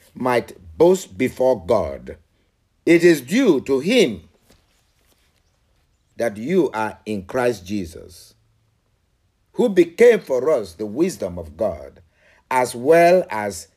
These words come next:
righteousness, sanctification, and redemption, so that, as it is written,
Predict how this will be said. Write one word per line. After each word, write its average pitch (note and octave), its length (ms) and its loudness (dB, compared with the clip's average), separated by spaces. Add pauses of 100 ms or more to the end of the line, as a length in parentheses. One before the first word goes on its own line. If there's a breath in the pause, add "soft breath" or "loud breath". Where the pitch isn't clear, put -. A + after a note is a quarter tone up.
(220)
righteousness, B2 1040 -2
sanctification, B2+ 1160 -6 (220)
and A2+ 160 -8
redemption, A2 640 -4 (1120)
so G#3+ 200 4
that, D3+ 240 4
as C#3+ 200 -2
it C#3 140 -10
is B2 220 -8
written, D#3 460 -6